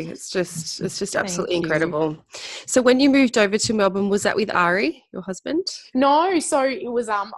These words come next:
Speaker 2: I, that was another boyfriend at the time, which, um, obviously didn't work out. And, um, I actually met Ari, um, at Scavello. So
Speaker 1: Oh.
Speaker 2: <laughs> we, yeah.
Speaker 1: All happening at
Speaker 2: So,
Speaker 1: Scavello.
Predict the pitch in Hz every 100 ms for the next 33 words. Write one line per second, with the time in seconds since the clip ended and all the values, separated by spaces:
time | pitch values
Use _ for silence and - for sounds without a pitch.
0 | 196 202 - 190 208 220 190 160 175 156
1 | 160 160 175 160 160 - 175 - 165 160
2 | 165 - - 156 160 170 165 170 - 160
3 | 165 170 165 165 156 156 160 143 185 -
4 | 180 175 170 175 - 190 240 240 294 254
5 | 180 - 165 165 165 160 160 165 165 -
6 | _ _ _ _ 175 165 156 156 160 151
7 | 196 - 226 180 220 180 - 90 202 -
8 | 226 214 269 254 262 - - 311 262 330
9 | 302 269 240 320 440 427 494 539 - 302
10 | 277 254 240 202 - 208 226 208 156 175